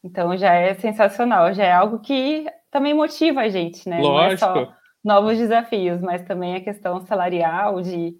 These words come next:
Speaker 1: de tá ali um pouquinho mais no mês, um pouquinho não, né? Um,
Speaker 2: Um
Speaker 1: todo,
Speaker 2: poucão.
Speaker 1: que seja um, um centavo a mais, já é show de bola, já.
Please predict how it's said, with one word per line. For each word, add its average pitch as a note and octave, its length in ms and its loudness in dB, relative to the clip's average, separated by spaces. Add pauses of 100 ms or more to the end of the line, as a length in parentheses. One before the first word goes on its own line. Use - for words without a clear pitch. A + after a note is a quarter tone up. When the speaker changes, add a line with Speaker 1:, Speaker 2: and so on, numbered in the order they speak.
(240)
Speaker 1:
de F#3 100 -6
tá F#3 200 0
ali G3 180 0
um G3+ 40 0
pouquinho F#3+ 400 -6
mais F3+ 280 -2
no G3+ 120 -2
mês, G3+ 500 -2 (140)
um G3 100 -10
pouquinho G3+ 340 -6
não, A#3+ 140 -2
né? F#3+ 160 -4
Um, F#3+ 80 -4
Speaker 2:
Um G3 100 -12 (480)
Speaker 1:
todo, A#3+ 300 2
Speaker 2:
poucão. G#3 240 0
Speaker 1:
que A#3 100 2
seja D#4+ 560 4
um, F#4 640 -8
um G4 40 -2
centavo F4 600 4
a C4+ 60 -4
mais, B3+ 300 0
já B3+ 160 2
é C4 220 -4 (180)
show C4+ 260 -2
de D4 80 -6
bola, G#3+ 420 4
já. F3 300 -6